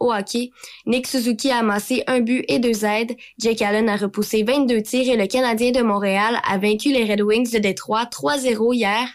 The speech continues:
Josh Anderson et Brandon Gallagher, dans un filet désert, ont également marqué pour le Canadien. Jonathan Drouin a été atteint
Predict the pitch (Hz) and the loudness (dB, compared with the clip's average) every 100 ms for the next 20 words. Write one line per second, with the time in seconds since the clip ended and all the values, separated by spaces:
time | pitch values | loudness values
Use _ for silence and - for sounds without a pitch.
0 | _ - - - 190 190 208 208 196 233 | _ -16 -16 -6 -4 0 0 0 0 0
1 | 240 226 208 196 208 226 214 196 190 208 | 2 2 0 0 0 0 0 0 0 0
2 | 220 233 269 277 262 240 233 214 196 214 | 0 0 0 -2 -2 0 0 0 0 0
3 | 220 202 208 202 196 214 226 254 254 302 | 0 -2 0 0 0 0 0 -2 -2 -4
4 | 294 247 208 208 196 185 196 233 262 - | 0 0 0 0 0 0 -2 -2 -6 -14
5 | - - - 208 202 196 233 220 220 233 | -16 -16 -4 0 0 0 0 2 2 0
6 | - 196 202 233 226 247 | -2 -2 0 0 0 0